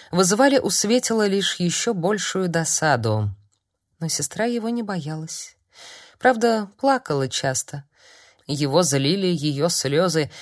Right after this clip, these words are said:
ведь обычно именно он был их причиной. «Хвостик, хвостик», бормотала как-то скаженная,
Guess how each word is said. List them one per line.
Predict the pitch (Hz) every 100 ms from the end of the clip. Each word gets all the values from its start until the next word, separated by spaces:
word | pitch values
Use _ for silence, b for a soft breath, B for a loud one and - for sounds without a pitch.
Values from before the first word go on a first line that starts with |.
| B
ведь | - 156
обычно | 156 170 185 185
именно | 180 214 214 208 202 -
он | - 240 226 185
был | 175
их | 160 -
причиной. | 147 - - 135 113 107 101 _ _ _ _
«Хвостик, | - 262 254 - - - - _
хвостик», | - 330 320 233 - - - -
бормотала | 180 180 170 165 165 160
как-то | - 160 170
скаженная, | - 170 160 160 156